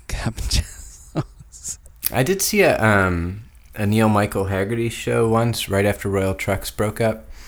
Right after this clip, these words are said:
Speaker 2: where he hired Josh Abrams and I can't remember who else in the band, but Josh, like, set it up where, um, it might have been, like, Neil Michael Haggerty's first solo show in Chicago, and he had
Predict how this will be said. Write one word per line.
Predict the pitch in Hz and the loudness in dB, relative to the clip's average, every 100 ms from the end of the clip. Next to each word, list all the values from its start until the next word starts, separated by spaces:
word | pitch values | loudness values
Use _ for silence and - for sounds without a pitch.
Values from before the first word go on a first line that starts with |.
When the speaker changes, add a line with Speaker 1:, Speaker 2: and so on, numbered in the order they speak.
| - - - - | -20 -20 -20 -6
Speaker 2:
where | 98 | 0
he | 101 101 | 2 2
hired | 107 110 104 95 | 2 2 2 0
Josh | 95 95 98 - | -2 -2 -2 0
Abrams | 101 98 101 98 95 90 85 - - | 2 2 0 0 -2 -4 -6 -10 -12
and | - 95 92 92 87 82 80 95 - - - - - - - 104 | -6 -2 -2 -2 -2 -4 -6 -12 -18 -20 -20 -20 -20 -20 -14 -8
I | |
can't | - 127 | -4 0
remember | 117 104 | 0 2
who | |
else | 104 101 101 | 2 0 -2
in | |
the | 95 | -2
band, | 92 98 92 | 0 0 0
but | 87 | -2
Josh, | - 92 90 - - - - - - - - | 0 0 0 -6 -14 -16 -20 -20 -20 -20 -8
like, | 101 92 | -6 -4
set | - 101 | 0 0
it | 90 | 2
up | 98 95 - 87 | 0 0 -4 -8
where, | 90 95 90 87 87 - | -2 0 0 0 -2 -4
um, | 87 87 82 78 76 73 - - - - - - - - - - - | -2 -2 -2 -4 -6 -10 -16 -20 -20 -20 -20 -20 -20 -20 -20 -20 -6
it | 120 117 | -4 2
might | 131 | 2
have | 156 | 4
been, | 147 139 | 2 2
like, | 117 113 | 0 2
Neil | 110 | 2
Michael | 107 104 107 | 2 0 0
Haggerty's | 101 101 101 98 - | -2 -2 -2 -2 -2
first | - 98 95 | -2 -2 -2
solo | - 90 101 113 | -4 -2 -2 -2
show | 113 123 120 | -4 -4 -2
in | 123 | -2
Chicago, | 120 127 - 120 123 123 123 123 - - - - | -4 -6 -6 -4 -2 -2 -4 -8 -16 -18 -18 -16
and | - 92 | -6 -2
he | 95 92 | 0 0
had | 101 95 92 90 87 87 | 0 0 0 0 -2 -6